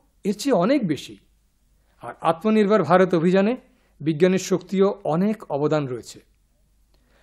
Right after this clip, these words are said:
আমাদের বিজ্ঞানকে lab to land এর মন্ত্রে এগিয়ে নিয়ে যেতে হবে। উদাহরণ হিসেবে হায়দ্রাবাদের চিন্তলা ভেঙ্কট রেড্ডিজি আছেন। রেড্ডিজির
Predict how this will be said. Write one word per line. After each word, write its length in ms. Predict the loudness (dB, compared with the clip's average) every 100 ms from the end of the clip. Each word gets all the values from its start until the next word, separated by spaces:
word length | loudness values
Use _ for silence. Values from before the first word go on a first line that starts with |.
| _
আমাদের 280 | -8 -4 -2
বিজ্ঞানকে 520 | -2 2 2 2 -2 -4 _ _ _
lab 340 | 0 2 4 2 -8 _ _ -4
to 80 |
land 460 | 0 4 4 2 -4 -6
এর 140 | -4
মন্ত্রে 400 | -4 -6 -4 -4 -6 _ _ -4
এগিয়ে 280 | -2 2 2
নিয়ে 160 | 2 -2
যেতে 200 | -6 -10
হবে। 260 | -16 -18 _ _ _ _ _ _ _ _ _ -6
উদাহরণ 320 | 2 4 6 4
হিসেবে 360 | 4 2 2 -6 _ _ _ -2
হায়দ্রাবাদের 560 | 0 6 6 6 2 -4 _ _
চিন্তলা 560 | -6 -4 2 4 4 2
ভেঙ্কট 400 | 2 2 0 0
রেড্ডিজি 380 | -2 -2 -6 -6
আছেন। 280 | -6 -14 -20 _ _ _ _ _ _ -8
রেড্ডিজির 500 | -6 -2 2 2 0